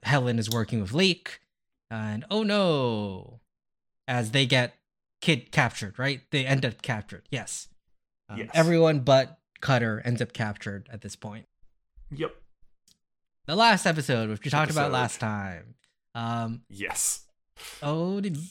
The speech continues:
Speaker 1: Leek, um,
Speaker 2: Leek,
Speaker 1: is
Speaker 2: Leek reveals himself, like, Leek fully reveals himself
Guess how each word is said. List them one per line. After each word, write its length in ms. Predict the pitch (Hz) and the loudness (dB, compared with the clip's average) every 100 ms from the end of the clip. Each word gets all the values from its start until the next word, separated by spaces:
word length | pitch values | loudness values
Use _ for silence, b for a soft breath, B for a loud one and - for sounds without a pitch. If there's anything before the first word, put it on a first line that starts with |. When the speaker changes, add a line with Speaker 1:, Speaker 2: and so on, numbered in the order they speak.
| 170 - | -16 -6
Speaker 1:
Leek, 680 | 180 226 214 - - _ - | -2 -2 -4 -14 -20 _ -12
um, 1000 | 156 170 185 190 196 202 196 190 190 196 180 | -4 0 0 -2 -4 -4 -4 -4 -6 -6 -8
Speaker 2:
Leek, 240 | 190 - 196 | -2 0 0
Speaker 1:
is 160 | 190 185 | -2 0
Speaker 2:
Leek 300 | 160 208 180 | 2 2 4
reveals 500 | 170 127 120 113 110 | 6 8 8 6 4
himself, 440 | 110 104 107 107 | -4 2 4 6
like, 180 | 117 113 | 2 2
Leek 240 | 131 147 | -2 -4
fully 260 | - 123 110 | -2 2 4
reveals 320 | 101 95 95 | 2 0 -4
himself 500 | 98 95 92 92 - | -4 -6 -2 -2 -2